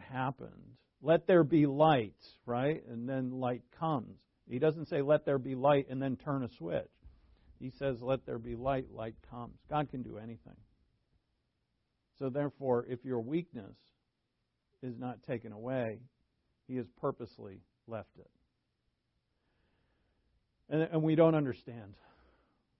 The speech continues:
I said, "That doesn't make any sense." If you had the power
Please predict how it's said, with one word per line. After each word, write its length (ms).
I 80
said, 140
"That 120
doesn't 220
make 160
any 260
sense." 120
If 140
you 120
had 260
the 60
power 720